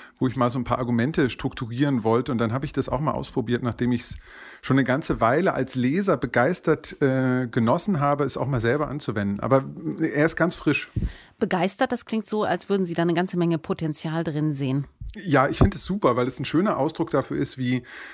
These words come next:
Speaker 1: Nutzer sich eine Plattform zurückerobern. Und, ähm, das kann man bei Twitter, finde ich, immer ganz gut beobachten.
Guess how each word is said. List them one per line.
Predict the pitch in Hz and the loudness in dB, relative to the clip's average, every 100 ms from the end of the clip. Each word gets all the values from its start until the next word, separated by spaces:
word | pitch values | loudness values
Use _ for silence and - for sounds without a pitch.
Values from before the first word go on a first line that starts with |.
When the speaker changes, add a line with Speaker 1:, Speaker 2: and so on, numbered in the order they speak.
| - | -12
Speaker 1:
Nutzer | - 123 160 - 180 147 | -2 2 2 4 2 4
sich | 143 143 - - | 0 -2 -10 -2
eine | 131 131 | 0 0
Plattform | - 131 - 175 131 | 0 -2 0 0 0
zurückerobern. | 123 113 117 117 113 107 107 104 101 | -2 -2 0 -2 -2 -2 -2 -2 -4
Und, | 127 117 110 - | -4 -2 -4 -4
ähm, | 120 107 107 110 - | -2 0 -2 -4 -6
das | 131 - | -6 -2
kann | 135 | 0
man | 165 | 2
bei | 127 | 0
Twitter, | - 190 196 | -2 0 0
finde | 170 147 | 0 -4
ich, | 147 | -2
immer | 143 | -2
ganz | 123 117 - | 0 -2 -2
gut | 240 - | -4 -2
beobachten. | 139 135 139 - 127 | -4 2 0 0 -4